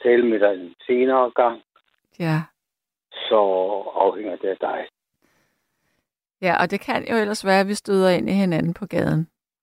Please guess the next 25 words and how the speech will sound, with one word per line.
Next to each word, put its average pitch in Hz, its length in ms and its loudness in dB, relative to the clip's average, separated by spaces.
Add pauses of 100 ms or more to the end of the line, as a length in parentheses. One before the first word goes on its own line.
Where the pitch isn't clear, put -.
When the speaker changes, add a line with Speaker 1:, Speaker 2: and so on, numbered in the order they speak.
(240)
Speaker 2:
Det 240 120 -4
ved 233 160 2
man 220 200 -6
ikke. 143 160 -10
Speaker 1:
Ja. - 60 -16 (800)
Nej, - 200 -2 (220)
jeg 107 120 0
ved 123 80 4
ikke, 123 120 0
hvordan 98 280 -2
du 90 120 -16 (100)
ser 101 140 0
ud, 143 320 4 (140)
så 127 80 2
jeg 104 460 6 (560)
vil 107 260 -8 (180)
gerne 104 280 0
vide, 117 400 -2 (920)
om 92 200 -2
det 98 80 -6 (100)
er 98 80 2
dig, 123 240 4
hvis 127 200 -8
du 131 80 2
letter 120 340 2